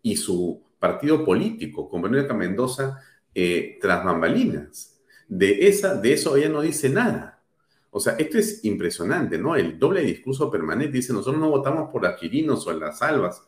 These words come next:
¿Por quién votamos? Eh, por los Bermejos. Votamos por los Betsy Chávez. ¿Votamos por quién? Entonces,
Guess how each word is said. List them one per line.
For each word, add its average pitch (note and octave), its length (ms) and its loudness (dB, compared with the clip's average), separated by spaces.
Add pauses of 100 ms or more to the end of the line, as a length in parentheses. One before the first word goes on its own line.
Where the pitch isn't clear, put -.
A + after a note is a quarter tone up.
(360)
¿Por G#2 260 2
quién E3+ 340 2
votamos? F2+ 840 0 (760)
Eh, F2 640 2
por F#2+ 140 2
los F#2 100 2
Bermejos. - 720 0 (720)
Votamos B2 420 2
por A#2 100 2
los F2 140 2
Betsy C3+ 300 2
Chávez. A2+ 680 0 (320)
¿Votamos C3 480 0
por F#2 200 -2
quién? E3+ 180 2
Entonces, C#3 640 0